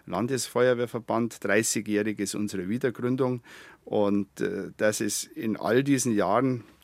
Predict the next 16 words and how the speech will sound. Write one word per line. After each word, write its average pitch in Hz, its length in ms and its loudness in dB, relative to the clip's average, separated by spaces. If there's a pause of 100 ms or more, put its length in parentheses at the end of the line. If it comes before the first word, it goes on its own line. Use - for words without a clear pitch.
gelungen 131 440 6
ist, 127 240 0
sich - 220 -8
immer 151 240 6
weiterzuentwickeln, 117 880 2
natürlich 107 400 -2
auch 98 60 -4
die 104 100 -4
Technik 131 480 -4
weiterzuentwickeln 113 1000 -2 (1080)
und 135 320 4
effektiv - 1000 0 (320)
Hilfe 147 380 2
zu - 160 2
leisten. 131 540 4
Das 113 420 -4